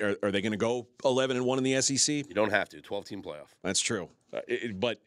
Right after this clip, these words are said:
Speaker 1: it, it still doesn't make this right. I mean, that's what, or you could say the same thing. Oregon's gonna be in the Big Ten next year. Uh, I think what we saw as the season went on,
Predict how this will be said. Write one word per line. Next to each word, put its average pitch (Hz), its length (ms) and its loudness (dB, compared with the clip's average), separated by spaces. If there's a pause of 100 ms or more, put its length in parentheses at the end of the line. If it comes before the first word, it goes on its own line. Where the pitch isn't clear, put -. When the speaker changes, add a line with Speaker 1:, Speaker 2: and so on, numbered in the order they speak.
(560)
Speaker 1:
it, 120 180 2
it 123 120 2
still 143 240 4
doesn't 110 260 0
make 101 160 -2
this 95 180 2
right. 87 360 -2
I 123 80 6
mean, 131 100 4
that's 135 160 0
what, 127 80 -2
or 127 140 2
you 127 80 -2
could 120 100 0
say 139 100 4
the 120 60 0
same 117 160 2
thing. 113 140 0
Oregon's 104 280 0
gonna 101 120 -2
be 104 80 0
in 95 40 0
the 98 60 2
Big 90 180 -4
Ten 95 160 -6
next 85 280 -4
year. 80 180 -4 (580)
Uh, 98 280 4 (160)
I 120 80 4
think 147 180 2
what 165 140 2
we 160 80 2
saw 143 260 4
as 123 100 -2
the 120 80 0
season 123 380 2
went 120 160 2
on, 92 400 -2